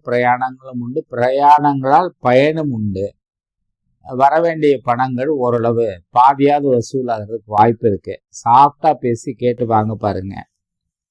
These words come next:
அஹ், சண்டை போடாதீர்கள், யாரோட்டையும் விவாதம், வாக்குவாதம் பண்ணாதீங்க. சொல்லுவாங்கல்ல, "முறைச்சா வட்டி போச்சு, அடிச்சா அசல் போச்சுங்கிற" மாதிரி எந்த தகராறுக்கும்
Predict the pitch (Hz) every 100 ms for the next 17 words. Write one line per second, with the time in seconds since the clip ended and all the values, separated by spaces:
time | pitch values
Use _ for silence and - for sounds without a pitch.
0 | _ _ _ _ _ _ _ _ 113 113
1 | 110 - 120 151 156 139 123 113 104 104
2 | 98 107 107 113 107 120 110 113 120 110
3 | 107 110 113 - 110 104 101 98 101 98
4 | 92 92 _ - 123 127 123 117 107 104
5 | 107 _ _ _ _ _ _ _ _ _
6 | _ _ _ _ _ 117 120 123 - 139
7 | 120 110 117 107 110 135 107 104 - 120
8 | 101 - 123 104 95 - 107 95 92 98
9 | 143 202 _ _ _ _ - 120 143 147
10 | - 110 123 120 110 95 117 147